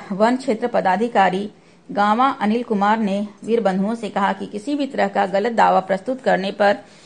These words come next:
उसे निरस्त कर दिया जाएगा, इसलिए दावा पत्र सही व्यक्ति का मिले जो भी दावा कर रहे हैं। वह समुदाय वास्तव में दावा का हकदार हो, यह आवश्यक है।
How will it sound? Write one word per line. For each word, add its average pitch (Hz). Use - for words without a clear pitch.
उसे 262
निरस्त 220
कर 254
दिया 208
जाएगा, 220
इसलिए 214
दावा 190
पत्र 214
सही 233
व्यक्ति 214
का 277
मिले 202
जो 214
भी 247
दावा 190
कर 175
रहे 160
हैं। 196
वह 262
समुदाय 214
वास्तव 202
में 254
दावा 196
का 214
हकदार 185
हो, 190
यह 233
आवश्यक 156
है। 175